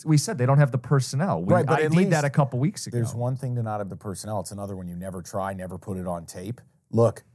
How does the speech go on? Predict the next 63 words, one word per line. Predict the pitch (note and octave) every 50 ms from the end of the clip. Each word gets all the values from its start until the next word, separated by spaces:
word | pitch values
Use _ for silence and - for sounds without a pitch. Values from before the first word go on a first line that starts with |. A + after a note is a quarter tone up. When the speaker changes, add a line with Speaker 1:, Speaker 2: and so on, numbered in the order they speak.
| _ -
Speaker 2:
Aller | G#2 A2 A#2+ C3+ C#3+ C3+
threw | A#2+ - C#3+ C3
deep | A#2 A2+ A2+ A2+ -
six | - - - - C3+ B2+ - -
times | - A2 G#2 G#2 G2 F2
this | F2+ F2+ - -
weekend, | G2+ F#2+ F2+ - G2+ F#2+ F#2 F#2
completed | F#2 F2 D#2 D#2+ F2 F#2+ A2+ -
three | A2+ G#2+ G2+ G2
of | F2+ F2
'em. | F#2 F#2 G2 - _ _ _ _ _ _
He | - A2 A2+ A#2+
only | A#2+ C3 C#3+ C#3+ B2+
was | A2+ G#2+ G2+ - - _ _
fourteen | - - - C#3+ D3 D3 C#3+ - C3+ A#2 A2
deep | F2+ G2+ G2+ - -
Speaker 1:
Mm-hmm. | G2+
Speaker 2:
passes | G#2 G2+ G2+ G#2 G#2+ G#2 F#2 - - _ _
the, | - G#2+ A2
the | - - A2
rest | A#2 A#2 A2 - -
of | A#2
the | G2+
season | - - B2 A2 F#2 G2+ F#2
prior. | - - G#2+ G#2 G2 D#2 D2 - - - _ _ _ _ _ _
If | - -
they're | B2+ C3+ D3+
gonna | G3 F#3 E3
beat | D#3+ E3+ D#3
Michigan, | D3 D3 C3+ - - A2+ G#2
they're | G#2 G#2
gonna | A2+ A2
have | A2+ A#2 A2+
to | -
take | - A2+
a | F#2
couple | - A2+ - E2+
of | -
pops. | - G#2+ D#2 - - - - - _ _ _ _ _ _ _ _
They're | B2 B2+
gonna | B2 B2+
have | C3 A2 -
to. | - G#2 - - - - -
Speaker 1:
Right. | - C#3 A#2+ F#2+ - -
I | - C#3
think | C3 G3 F#3 C#3+
Michigan | D#3 D3+ - D#3 C#3 B2+
linebackers, | B2 A#2+ C3 C#3 C#3+ C#3+ C#3+ C3+ - D3 A#2+
you're | B2 A#2+
hoping | C3+ C3 B2 C#3
to | A#2+
win | A2 A#2+ B2+ B2+
with | B2 -
your | A#2
running | A2 A#2 B2+ C#3
backs, | C#3+ D3 C#3 C#3
but | - C3+
you're | B2+
not | C3+ D3+ D#3 D3+
gonna | - C3 A#2
win | G#2 G2+ C3+ C#3+ C#3 C3+
the | B2 B2
game | G2+ F#2 B2 B2+ C3 B2+ A#2 G#2+ G2+ G2 F#2 F#2